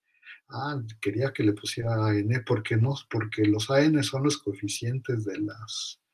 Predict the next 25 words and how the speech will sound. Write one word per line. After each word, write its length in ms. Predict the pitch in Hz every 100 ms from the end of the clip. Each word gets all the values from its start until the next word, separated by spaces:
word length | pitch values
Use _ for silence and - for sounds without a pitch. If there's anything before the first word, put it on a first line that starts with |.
| _
series. 600 | - 117 120 120 110 113
No 100 | 127
sé 100 | 147
si 160 | - 117
me 60 |
estás 280 | 104 - 110
hablando 400 | 107 107 110 107
de 120 | 98
eso, 220 | 104 - 110
Saúl. 460 | - 98 101 98 _ - - - - _ - - _ -
Por 120 | 135
eso 160 | 143
sí, 240 | 113 135 - _ _ _ _
bueno, 260 | 120 123 123
no 120 | 135
sé, 240 | - 120 120
ya 180 | 139 180
no 120 | 110
sé 200 | - 127
de 140 | 147
qué 80 | 147
estamos 500 | - 113 113 113 -
hablando, 440 | 110 - 113 117 117 -
pero 180 | - -
bueno, 280 | - 110